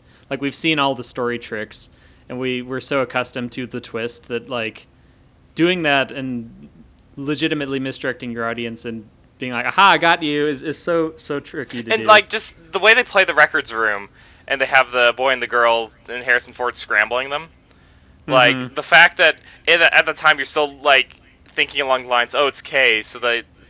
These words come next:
Speaker 2: when you see the records, once the
Speaker 1: Right.
Speaker 2: deceased one's still alive, you think, "Okay, that, well, that's, that's more confirmation to it." And the fact they do, like, twins, boy and a girl.
Speaker 1: Mm-hmm.
Speaker 2: Like, ah.
Speaker 1: <laughs>
Speaker 2: So good. So, so good.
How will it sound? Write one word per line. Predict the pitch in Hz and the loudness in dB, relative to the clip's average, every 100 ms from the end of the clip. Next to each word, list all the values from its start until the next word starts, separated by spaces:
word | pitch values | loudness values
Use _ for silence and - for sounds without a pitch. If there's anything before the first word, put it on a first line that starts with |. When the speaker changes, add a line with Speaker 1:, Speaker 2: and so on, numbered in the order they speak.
| _ | _
Speaker 2:
when | 143 | -8
you | 131 | -8
see | - | -6
the | 131 | 0
records, | 127 135 120 | 0 0 -4
once | 123 120 | -4 -4
the | 120 | -2
Speaker 1:
Right. | 117 120 | 0 0
Speaker 2:
deceased | 113 110 | 0 -2
one's | 113 117 110 110 - | -2 -2 -2 -10 -8
still | - 107 | -4 -2
alive, | 107 107 107 | 2 2 2
you | 107 | -2
think, | 117 123 | -6 -6
"Okay, | 120 113 | -4 0
that, | 107 104 | 0 0
well, | 117 | 0
that's, | 107 - - - | 0 -2 -10 -8
that's | - 98 - - - - 101 120 | -4 -4 -4 -10 -12 -16 _ -8
more | 120 | -6
confirmation | 117 120 110 107 110 101 | -2 -2 -2 -4 -4 -4
to | 113 110 | -4 -4
it." | 101 | -4
And | 110 117 | -10 -4
the | 135 | -2
fact | 147 139 | 2 0
they | 127 | 0
do, | 123 120 - | -4 -6 -4
like, | 123 110 | -2 -2
twins, | - 131 107 101 | -4 -8 -8 -8
boy | 113 110 | -6 -6
and | 95 | -4
a | |
girl. | 104 98 92 - _ _ _ _ _ _ _ _ - | -4 -2 -4 -8 _ _ _ _ _ _ _ _ -10
Speaker 1:
Mm-hmm. | 143 135 | -8 -2
Speaker 2:
Like, | 113 110 107 127 | 2 0 -2 0
ah. | 131 131 120 113 107 104 104 107 98 104 95 92 - | 4 6 6 6 6 6 6 6 4 4 2 0 -6
Speaker 1:
<laughs> | _ _ _ - - - - 220 | _ _ _ -20 -18 -16 -4 -2
Speaker 2:
So | 208 - 160 | -2 -2 -2
good. | 156 113 95 - - 131 | 0 0 -2 -6 -16 -18
So, | - 123 117 | -12 -8 -6
so | 113 117 101 | -8 -10 -10
good. | 95 | -10